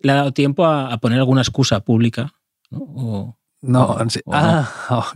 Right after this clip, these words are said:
Speaker 2: que, que, que te gustan a ti mucho las excusas de dopaje. Eres un gran
Speaker 1: Hombre, es
Speaker 2: aficionado,
Speaker 1: que
Speaker 2: un coleccionista, podríamos decir,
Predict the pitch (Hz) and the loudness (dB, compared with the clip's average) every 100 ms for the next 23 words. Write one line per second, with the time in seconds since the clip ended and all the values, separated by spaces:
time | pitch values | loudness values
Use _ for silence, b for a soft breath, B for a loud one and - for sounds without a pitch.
0 | - 120 123 110 117 110 104 110 - 107 | -10 -6 -2 0 0 0 -2 -6 0 2
1 | 117 151 135 120 123 120 113 113 104 104 | 2 0 -2 2 2 2 2 2 2 2
2 | 104 - 113 104 113 107 107 104 - _ | -2 0 0 2 2 4 2 0 -8 _
3 | _ 110 104 98 110 98 - - _ - | _ 0 2 2 0 -2 -8 -16 _ -6
4 | 110 110 107 110 110 107 123 139 135 117 | 0 2 2 2 0 -2 -2 0 0 -2
5 | 117 92 107 120 110 107 117 117 156 - | -2 2 4 4 4 2 0 0 0 0
6 | 127 151 - 104 - 110 120 113 110 104 | 0 0 0 -2 0 2 4 4 2 2
7 | 120 | 2